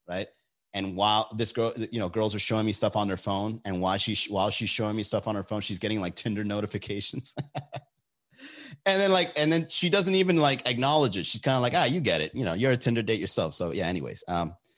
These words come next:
right? Like, they don't try to hide it because they, they know you're, like, an insider. And, you know, that's the whole point of this podcast is, um, the dating world is fucked <laughs> and it's gonna get even more fucked. So if you're,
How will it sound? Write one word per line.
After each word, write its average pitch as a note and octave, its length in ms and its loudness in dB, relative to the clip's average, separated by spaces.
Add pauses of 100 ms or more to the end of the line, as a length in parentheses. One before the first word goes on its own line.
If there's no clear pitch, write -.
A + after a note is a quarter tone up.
(260)
right? C3+ 240 2 (100)
Like, A#2+ 200 0
they C3 80 2
don't D3 120 4
try E3 140 6
to C#3 80 6
hide C#3+ 300 2
it F#2+ 100 0
because A2 300 0
they, A2 180 2
they A2 220 2
know B2+ 160 4
you're, B2 180 4
like, G#2+ 160 2
an G2 80 0
insider. E2+ 640 -2 (640)
And, G2+ 460 -2
you G#2+ 120 -4
know, F#2 80 0
that's A2 180 0
the A2 80 0
whole B2 100 4
point A#2 220 2
of G#2 60 0
this G2 100 -6
podcast A2 580 0
is, F2 240 -6
um, D#2+ 320 -6 (1300)
the G2 60 -12
dating F#3 240 0
world G#3 180 0
is C3+ 120 0
fucked D3+ 400 2 (580)
<laughs> - 520 -8
and E3 120 4
it's D#3+ 140 2
gonna F#3 160 6
get E3+ 180 2
even D#3 240 4
more C#3+ 280 6
fucked. - 360 0
So A#2+ 220 2
if A#2+ 160 0
you're, D3+ 260 4